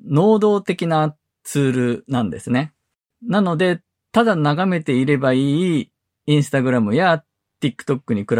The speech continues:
べると、能動的にアクションを起こさないといけないので、当然そこでのハードルがあるというか、だらだら見て暇つぶしできればいいやと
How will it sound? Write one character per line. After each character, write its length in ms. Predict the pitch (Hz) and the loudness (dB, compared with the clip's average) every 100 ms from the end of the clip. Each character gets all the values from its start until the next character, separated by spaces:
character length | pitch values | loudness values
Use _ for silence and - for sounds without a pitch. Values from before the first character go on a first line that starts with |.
| 113 | 0
べ 100 | 113 | -2
る 120 | 110 | 0
と、 280 | - 156 - _ _ _ _ _ | 2 2 0 _ _ _ _ _
能 220 | - 185 208 | -4 0 2
動 160 | 202 | 0
的 260 | 196 180 175 | 0 -2 -2
に 260 | 175 220 - _ _ _ - | -2 -4 -8 _ _ _ -6
ア 100 | 160 | -6
ク 100 | - | -2
シ 80 | 139 | -2
ョ 100 | 107 | 0
ン 100 | 117 | 0
を 280 | 139 110 - | 0 -2 -6
起 100 | 135 | -8
こ 120 | 123 | -4
さ 120 | 131 139 | -2 0
な 120 | 117 | 0
い 80 | 101 | -2
と 80 | |
い 80 | 98 | -4
け 140 | 92 117 | -2 0
な 100 | 117 | 0
い 80 | |
の 160 | 107 98 | -2 -2
で、 260 | 123 131 - _ _ _ _ _ | -2 -2 -6 _ _ _ _ _
当 200 | - 208 | 0 0
然 340 | 185 180 170 - - | 2 0 -2 -8 -14
そ 160 | - | -6
こ 80 | 165 | 2
で 120 | 160 | 2
の 280 | 120 92 - _ | 2 -2 -12 _
ハ 180 | - 135 | 0 2
ー 40 | |
ド 100 | 120 | 2
ル 120 | 113 107 | 0 0
が 240 | 104 104 _ _ - | -2 -4 _ _ -4
あ 80 | 120 | -2
る 100 | 92 | -2
と 140 | 101 | -4
い 100 | 92 | -6
う 60 | 92 | -2
か、 260 | 131 131 _ _ _ _ _ _ _ - | 0 0 _ _ _ _ _ _ _ -4
だ 160 | 147 | 0
ら 120 | 156 135 | 2 2
だ 100 | 123 | 2
ら 140 | 117 | 2
見 220 | 123 139 | 2 2
て 200 | 120 98 | 0 0
暇 240 | - 127 123 | 0 0 0
つ 120 | 123 | -2
ぶ 100 | 123 | -4
し 80 | 117 | -4
で 100 | 120 | -2
き 120 | 131 | 0
れ 80 | 113 | 0
ば 180 | 101 - | -4 -2
い 160 | 151 | 0
い 20 | 131 | 2
や 120 | 95 | -2
と 180 | - | -8